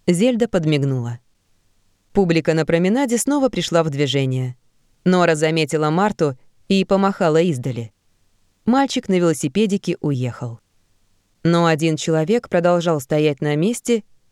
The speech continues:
и смотрел на них. Ветер шевелил её светлые волосы над воротом кремового махерового жакета. Веки у неё покраснели, но взгляд был суровый. Зельда дёрнула Марту за рукав.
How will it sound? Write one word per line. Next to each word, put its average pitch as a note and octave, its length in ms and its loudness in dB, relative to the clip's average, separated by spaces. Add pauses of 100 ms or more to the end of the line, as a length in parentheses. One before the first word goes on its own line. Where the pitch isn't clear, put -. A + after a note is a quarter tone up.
(180)
и F#3+ 140 2
смотрел G#3 480 0
на C3 140 -2
них. A#2 300 -10 (800)
Ветер F#3 340 2
шевелил F#3 460 0
её F3 200 2
светлые E3+ 480 0
волосы E3+ 540 0 (380)
над F#3 240 2
воротом F3+ 460 0
кремового E3 560 0
махерового D#3+ 680 0
жакета. D3+ 640 -4 (1160)
Веки G3+ 340 0
у G3 80 2
неё F#3 240 2
покраснели, F#3 800 -2 (540)
но F3 200 2
взгляд D#3+ 420 0
был F3+ 180 0
суровый. C3 680 -4 (680)
Зельда F#3 440 2
дёрнула G3 440 2
Марту D3+ 340 -2
за E3 140 2
рукав. - 520 -8